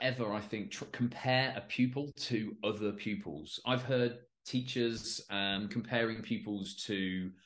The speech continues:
um, the, the, the, the, the child's siblings. I've heard them compared to other pupils in the class, like, "Oh, well, he's the only person in the class who," no, st-, th-, that frame of reference is of no use. And it is, um, yeah,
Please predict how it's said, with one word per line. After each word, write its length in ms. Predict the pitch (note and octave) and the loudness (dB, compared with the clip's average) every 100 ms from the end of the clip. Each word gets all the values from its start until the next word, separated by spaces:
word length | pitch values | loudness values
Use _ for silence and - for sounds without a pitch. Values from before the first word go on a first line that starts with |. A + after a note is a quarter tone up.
| _ _ _ G2 G2 G2 - | _ _ _ -14 -14 -14 -8
um, 300 | G#2 F#2+ F#2+ F#2 | -2 0 0 2
the, 320 | G#2 F#2+ F#2+ - - | 2 4 0 -4 -4
the, 80 | G2+ - | -2 -2
the, 180 | A#2+ - | -6 -4
the, 140 | A#2 - | -4 -4
the 60 | |
child's 480 | - - G#2+ G2 F#2+ | -4 0 2 2 0
siblings. 720 | - - B2 B2+ C#3 D#3 E3 - | -2 2 2 2 -2 -2 -6 -2
I've 120 | G#2+ | 0
heard 160 | A2 G2+ | 0 -2
them 100 | G#2 | -2
compared 460 | A2 - A2 G2 | -4 -2 0 0
to 160 | - G#2+ | -2 -2
other 120 | G#2 | -2
pupils 420 | G2 A2 G2 G#2 | -2 -4 -4 -6
in 80 | F#2 | -6
the 60 | F2 | -6
class, 400 | - C3 C3+ - | -2 0 0 -2
like, 140 | G#2+ - - | -4 -6 0
"Oh, 140 | - A#2+ | 6 8
well, 200 | B2+ A2+ | 8 6
he's 280 | A#2 C3 A2 | 4 0 2
the 120 | A#2+ | 4
only 240 | B2+ B2 - | 6 6 4
person 320 | B2 A#2 A#2 | 0 0 0
in 80 | A#2 | 0
the 80 | A#2 | -2
class 300 | A2 A2 - | -2 -4 0
who," 140 | A#2 - - - | -2 -2 -12 -4
no, 200 | A#2 - - - _ | -2 -2 -6 -20 _
st-, 580 | - - - - - B2+ | -12 -2 2 2 0 -2
th-, 140 | B2+ B2+ | 0 4
that 200 | C3 B2+ | 2 4
frame 240 | C#3+ C3 | 4 6
of 100 | A#2+ | 6
reference 640 | A#2+ A2 - G2 F#2+ - - - | 4 0 0 -2 -2 -4 -4 -4
is 200 | F#2+ F#2 | -4 -2
of 180 | F#2+ | -2
no 240 | G2 G2+ G#2+ | 0 2 0
use. 640 | G#2 G2+ F#2+ - - - - | 0 0 0 -2 -8 -8 -2
And 260 | F#2+ F#2 F2+ | 0 0 -2
it 280 | G2 F2+ F2+ | -4 -2 0
is, 480 | F2 F2 - - - | 0 -2 -4 -4 -4
um, 540 | F2 E2 E2 E2 E2 - _ _ _ - _ - | -4 -2 -2 -4 -6 -10 _ _ _ -20 _ 2
yeah, 180 | G#2+ | 4